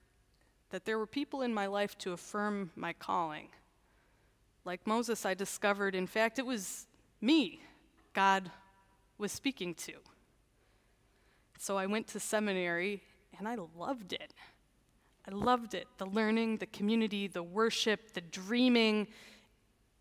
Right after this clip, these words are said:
It was fantastic. The moment I set foot on the campus of Wesley Theological Seminary in Washington, D C, I had another one of those burning bush moments where I just knew this is where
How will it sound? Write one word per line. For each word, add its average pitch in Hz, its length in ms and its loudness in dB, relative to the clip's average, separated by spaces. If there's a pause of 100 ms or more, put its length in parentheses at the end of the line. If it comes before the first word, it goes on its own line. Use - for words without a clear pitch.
(180)
It 208 60 -6
was 196 140 -4
fantastic. - 880 -6 (720)
The 214 80 4
moment 254 260 6
I 220 80 6
set 202 240 0
foot 214 300 2
on 185 140 -2
the 170 60 -8
campus 190 460 -4
of 170 140 -10
Wesley 185 480 -4
Theological 180 580 -2
Seminary 180 520 -2
in 180 100 -4
Washington, 170 480 -6
D 160 160 -10
C, 180 180 -8
I 160 100 -2
had 170 140 -4
another 175 320 0
one 185 140 -2
of 170 80 -4
those 170 180 -8
burning 175 320 -6
bush 170 240 -8
moments 165 340 -6
where 175 120 -4
I 170 80 -2
just 170 240 -8
knew 175 400 -4 (460)
this - 460 -2 (120)
is 180 200 -6
where 170 440 -2